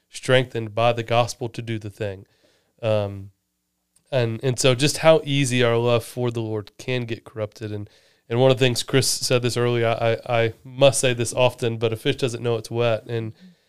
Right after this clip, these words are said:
and my fear pastorally, and, and definitely when we start talking about kids and grandkids moving forward, is that we have meshed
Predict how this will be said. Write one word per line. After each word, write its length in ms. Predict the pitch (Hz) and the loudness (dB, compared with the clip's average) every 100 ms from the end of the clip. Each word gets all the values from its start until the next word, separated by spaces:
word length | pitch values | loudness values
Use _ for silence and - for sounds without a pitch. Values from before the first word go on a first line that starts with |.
| _ - | _ -6
and 220 | 117 113 | -4 0
my 220 | 120 135 | 6 6
fear 380 | 135 - 131 120 | 4 0 0 0
pastorally, 920 | - 123 117 - 202 160 120 113 110 | 0 0 0 2 4 6 4 0 -2
and, 180 | 113 110 | -6 -6
and 160 | 120 110 | -8 4
definitely 280 | 131 131 | 4 6
when 60 | 127 | 0
we 60 | 120 | 0
start 200 | 127 120 | -2 -2
talking 160 | 131 | -2
about 140 | 123 - | -2 -4
kids 240 | 139 127 | -4 -4
and 100 | 120 | -4
grandkids 500 | 120 123 117 120 113 | -2 -2 -2 -6 -4
moving 240 | 123 113 113 | -6 -6 -8
forward, 420 | - 123 113 110 _ _ _ _ _ _ _ | -6 -4 -4 -8 _ _ _ _ _ _ _
is 160 | 127 107 | -6 -2
that 160 | 123 117 | -2 0
we 200 | 131 143 | 2 4
have 300 | 123 110 - | 4 2 -6
meshed 840 | 113 117 120 127 120 - - | -14 -2 0 2 0 -4 -6